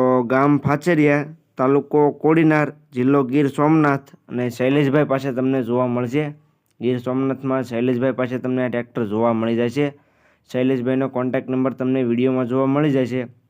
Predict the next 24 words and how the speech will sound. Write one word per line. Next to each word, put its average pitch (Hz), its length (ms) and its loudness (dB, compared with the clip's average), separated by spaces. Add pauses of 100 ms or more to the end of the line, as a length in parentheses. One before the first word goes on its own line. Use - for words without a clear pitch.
(160)
અને 117 120 -4
હું 123 140 -2
વીડિયોની 131 400 0
નીચે 127 400 -2
પણ 127 160 -2
આપી 120 260 -2
દઈશ. 131 220 -2 (500)
એટલે 117 180 -4 (100)
જે 123 100 0
કોઈ 135 360 -2
ખેડૂત 123 280 -4
ભાઈઓને 127 400 0
આઈશર 120 340 -2
ટ્રેક્ટર 127 400 -6
લેવું 151 220 2
હોય 113 180 -2
તે 104 160 -10
શૈલેષભાઈનો 127 640 -2
કોન્ટેક્ટ 131 300 -2
કરી 135 240 0
રૂબરૂ 117 320 -4
સ્થળ 117 340 -4
પર 131 180 -2
જાય, 131 160 0